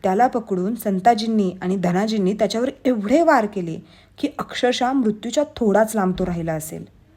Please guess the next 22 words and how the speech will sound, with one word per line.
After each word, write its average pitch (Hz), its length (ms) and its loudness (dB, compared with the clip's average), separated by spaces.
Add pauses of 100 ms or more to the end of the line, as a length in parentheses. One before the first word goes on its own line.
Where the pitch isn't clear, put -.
(640)
त्याला 180 300 0
संभाजीराजांनी 220 960 2 (160)
काय 233 200 4
त्रास 285 320 0
सहन 240 280 0
केला 214 200 0
असेल 196 400 -4
याचा 180 280 -4 (140)
अंदाज 202 400 2
यावा 220 320 4 (500)
यासाठी 220 360 2 (120)
तसंच 220 220 0
जखमी 196 380 0
अवस्थेत 180 360 -2
सोडलं 165 420 -2
गेलं 156 240 -4 (140)
आणि 156 200 -6 (100)
त्याने 180 320 -2
संगमेश्वर 170 760 -4 (280)
येथून 185 300 -6
पळ 151 280 -4
काढला. 143 380 -8